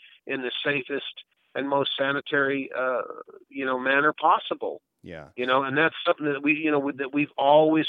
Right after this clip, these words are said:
Speaker 1: been about.
Speaker 2: Mm-hmm.
Speaker 1: You
Speaker 2: Yeah.
Speaker 1: know, and, and so, and, and, and now, see, 'cause we tried doing the, the convention thing, but, and we tried to make it unique and different, you know, but in the end, we were just another tattoo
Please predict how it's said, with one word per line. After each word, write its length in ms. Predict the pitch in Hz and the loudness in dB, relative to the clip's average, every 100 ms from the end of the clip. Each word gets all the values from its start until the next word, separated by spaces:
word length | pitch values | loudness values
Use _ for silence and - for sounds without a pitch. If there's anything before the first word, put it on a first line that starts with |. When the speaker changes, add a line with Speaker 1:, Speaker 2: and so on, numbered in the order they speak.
| - | -2
Speaker 1:
been 160 | 123 | -2
about. 440 | 135 165 180 135 - - - _ | 2 2 2 0 -6 -16 -18 _
Speaker 2:
Mm-hmm. 220 | 92 90 85 _ _ _ _ _ _ | -20 -20 -20 _ _ _ _ _ _
Speaker 1:
You 100 | 123 | 0
Speaker 2:
Yeah. 80 | 120 | 6
Speaker 1:
know, 240 | 123 135 | 6 6
and, 240 | 117 131 127 | 0 -2 -2
and 260 | 139 143 - | -2 -4 2
so, 160 | 147 143 | 4 4
and, 260 | 147 151 | 2 0
and, 260 | 147 143 147 | 2 0 0
and 180 | 151 143 | -2 0
now, 480 | 147 190 196 175 165 - - - | 4 6 6 4 2 -6 -18 -6
see, 120 | 180 | -4
'cause 180 | 185 160 | -4 -4
we 140 | 185 233 | -4 -4
tried 360 | - 180 165 | 4 4 4
doing 320 | 165 170 160 156 | 4 2 2 0
the, 80 | - - | -6 -8
the 100 | 147 | -8
convention 680 | - 127 135 196 - 151 135 | -6 -2 0 0 0 -6 -6
thing, 320 | 135 127 131 131 _ _ _ _ _ 131 | -4 -2 -4 -10 _ _ _ _ _ _
but, 160 | 151 - _ _ _ - | 2 2 _ _ _ -4
and 140 | 151 147 | -2 0
we 80 | |
tried 280 | 147 165 165 | 2 4 4
to 60 | 151 | 2
make 260 | 151 143 | -2 -2
it 120 | 160 - | -4 -6
unique 460 | 131 135 151 151 - - _ _ _ - | -8 0 2 2 -2 -20 _ _ _ -6
and 180 | 131 117 | -6 2
different, 460 | 156 - 139 131 - _ | 0 2 0 0 -4 _
you 140 | 139 135 | -6 0
know, 420 | 131 135 139 - _ | 2 2 0 -4 _
but 100 | 135 | 2
in 140 | 139 147 | 4 4
the 180 | 139 151 | 2 4
end, 280 | 165 151 135 | 2 0 -4
we 120 | 131 135 | -8 -6
were 140 | 131 | -6
just 300 | - 135 - | -4 -6 -6
another 600 | 135 120 135 135 135 135 - _ _ _ _ - | -6 0 2 4 4 4 0 _ _ _ _ -4
tattoo 440 | 123 110 - 147 | -2 -2 -2 -2